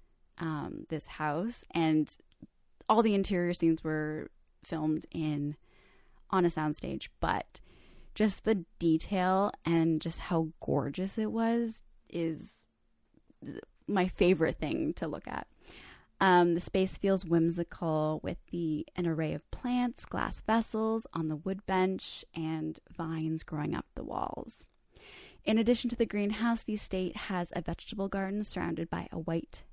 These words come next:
picket fence. So those are some of the details. Even in the kitchen, there's, like, a farm sink and open shelving.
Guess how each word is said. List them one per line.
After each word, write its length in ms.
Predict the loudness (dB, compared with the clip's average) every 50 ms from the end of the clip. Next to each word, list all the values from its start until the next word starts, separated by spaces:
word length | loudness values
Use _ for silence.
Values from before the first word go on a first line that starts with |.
| -16 -12
picket 320 | -10 -10 -10 -10 -12 -12 -16 -20 -20 -14 -10
fence. 540 | -10 -8 -8 -10 -12 -14 -16 -18 -18 -18 -20 -20 -20 -20 -20 -20 -20 -20 -20 -20 -20 -20 -20 -20 -20 -20 -20 -20 _ -20 -20 -20 -20 -20 -20 _ _ -4 0
So 240 | 2 2 4 4
those 200 | 2 2 0 0
are 100 | 0 0
some 160 | -2 -2 -2 -2
of 60 | -2
the 80 | -4
details. 760 | -4 -6 -8 -8 -8 -8 -6 -6 -6 -4 -4 -4 -4 -6 -6 -8 -10 -10
Even 400 | -8 -6 -4 -2 -2 -2 -4 -4 -6 -4
in 160 | -4 -2 -2
the 100 | -2 -2
kitchen, 540 | -4 -4 -6 -6 -6 -6 -4 -4 -2 -2 -2
there's, 200 | -2 -4 -6 -8
like, 140 | -10 -12 -12
a 100 | -14 -10
farm 280 | -6 -4 -2 -2 -2
sink 400 | -2 -2 2 4 6 6 6 6 4 -2 -18 -10 -6
and 320 | -4 -2 -2 -2 -2 -4 -4
open 300 | -6 -6 -4 -4 -2 -2
shelving. 720 | -2 -2 -2 -2 -2 0 0 0 0 0 0 0 0 -2